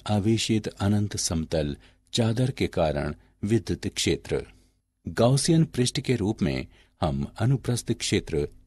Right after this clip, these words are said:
A और चादर के अभिलंबवत अक्ष के साथ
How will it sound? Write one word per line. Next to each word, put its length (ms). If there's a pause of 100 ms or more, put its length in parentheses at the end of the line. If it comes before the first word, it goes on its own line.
(120)
A 280 (480)
और 160
चादर 460
के 320 (280)
अभिलंबवत 840
अक्ष 340
के 160
साथ 420